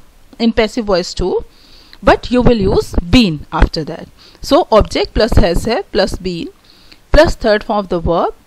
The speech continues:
plus preposition by and then subject. In negative sentences, you use object plus has, have plus not plus been plus third form of the verb plus by and then subject.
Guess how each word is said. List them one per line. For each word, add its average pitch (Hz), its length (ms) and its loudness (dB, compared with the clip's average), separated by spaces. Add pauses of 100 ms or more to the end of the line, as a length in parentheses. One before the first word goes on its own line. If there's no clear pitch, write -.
(120)
plus 269 260 4
preposition 180 600 -2
by 160 320 -4
and 180 240 -4
then 226 200 -2
subject. - 680 -2 (1200)
In 320 260 2
negative 359 380 2
sentences, 233 720 -2
you 202 100 -4
use 185 400 -4
object 175 600 -4
plus 214 240 -4
has, 214 260 0
have 220 380 -2
plus 220 320 -2
not 208 440 -2 (180)
plus 240 240 4
been 190 360 -4 (560)
plus 254 300 4 (100)
third 262 260 4
form 226 160 -2
of 180 100 -8
the 180 100 0
verb 175 340 -2
plus 214 260 -2
by 190 400 0 (220)
and 190 200 -4
then 185 140 0 (100)
subject. 175 680 -2